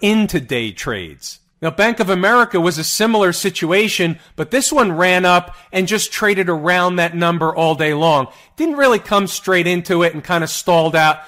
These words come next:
So it gave traders every opportunity to get out if they didn't want it, meaning if they got in and decided they didn't want it. A couple of traders even asked me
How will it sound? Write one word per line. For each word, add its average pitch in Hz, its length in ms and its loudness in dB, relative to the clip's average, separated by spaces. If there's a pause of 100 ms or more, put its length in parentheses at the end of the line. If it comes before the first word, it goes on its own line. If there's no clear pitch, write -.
(180)
So 185 200 0
it 180 140 -2
gave 220 220 0
traders 175 520 0
every 220 320 0
opportunity 170 680 0
to 127 120 -8
get 156 260 -2
out 170 300 4
if 151 120 -8
they 139 140 -4
didn't 160 380 -4
want 143 320 0
it, 185 120 -2 (260)
meaning 156 260 -2
if 139 140 -8
they 143 100 -2
got 143 260 0
in 170 220 2
and 135 100 -4
decided 156 480 0
they 160 120 0
didn't 165 240 -2
want 165 240 2
it. 165 100 -2 (260)
A 170 100 -2
couple 247 320 0
of 165 80 -2
traders 180 380 0
even 180 200 -2
asked 180 360 0
me 170 300 -2